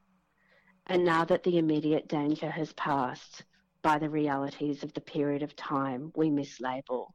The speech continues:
recovery. As I listen to these two people speaking on the radio this morning,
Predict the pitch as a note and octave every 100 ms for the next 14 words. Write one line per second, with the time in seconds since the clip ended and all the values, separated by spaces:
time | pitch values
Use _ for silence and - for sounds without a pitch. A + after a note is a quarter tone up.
0 | _ E3 D#3+ - D3 C#3+ B2+ B2 - _
1 | _ _ _ _ _ _ _ _ _ _
2 | _ _ - G3 F3 E3+ E3+ - E3+ -
3 | F3 F3 F3 - - D#3 D3+ - D3+ D3
4 | C#3+ - D3 C#3+ D#3+ D#3 D#3 D3 C#3 C#3+
5 | C#3+ C#3+ D3+ - D#3 C#3+ C#3 C3+ C3